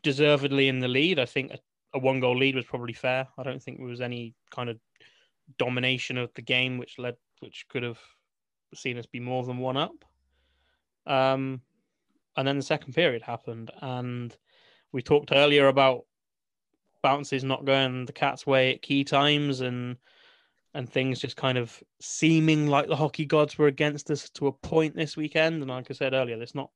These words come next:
the excuse for the whole, the whole thing, 'cause we didn't play, didn't play that well,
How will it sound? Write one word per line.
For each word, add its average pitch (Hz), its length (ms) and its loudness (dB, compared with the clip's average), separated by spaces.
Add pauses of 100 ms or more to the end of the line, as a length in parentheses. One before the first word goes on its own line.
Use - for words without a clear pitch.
(160)
the 131 60 -4
excuse 127 400 -10
for - 100 -18
the 117 80 -12
whole, 123 280 -6 (540)
the - 40 -14
whole 123 160 -4
thing, 123 300 -4
'cause 123 200 -16
we 117 140 -14 (140)
didn't 127 280 -10
play, 117 200 -8 (340)
didn't 120 180 -20
play 123 180 -8
that 120 200 -10
well, 123 300 -8